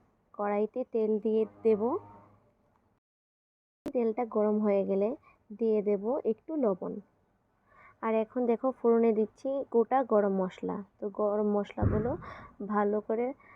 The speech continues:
ভাজা ভাজা হয়ে গেলে দিয়ে দেব পে-, কুচানো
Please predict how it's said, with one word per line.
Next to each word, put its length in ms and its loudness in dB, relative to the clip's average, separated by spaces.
ভাজা 320 0
ভাজা 240 2
হয়ে 260 4
গেলে 280 4
দিয়ে 300 4
দেব 200 0
পে-, 180 -2
কুচানো 420 2